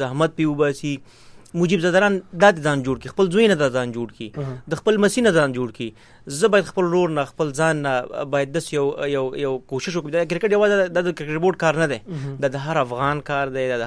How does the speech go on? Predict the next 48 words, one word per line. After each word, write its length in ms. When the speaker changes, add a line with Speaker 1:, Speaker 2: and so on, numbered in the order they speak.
Speaker 1:
هر 120
افغان 260
وګړي 340
دا 200
وظیف-، 340
وجیبه، 400
وظیفه 300
ده 120
چې 100
باید 220
دا 140
کار 260
وکړي 360
او 140
دا 160
باید، 300
آه، 180
دا 160
مجیب 340
زدران 300
افغانستان 460
ته 140
ورکړي، 280
هغه 140
تشویق 440
کړي. 100
یعنی 220
که، 100
که 200
ته 240
د 80
هر 240
کرکټر 360
نه 100
پوښتنه 340
وکړي، 320
غیر 340
د 400
یو، 120
با-، 200
یو 160
څو 60
ګوتو 240
په 80
شمار 240
وي، 80
نورو 280
که 320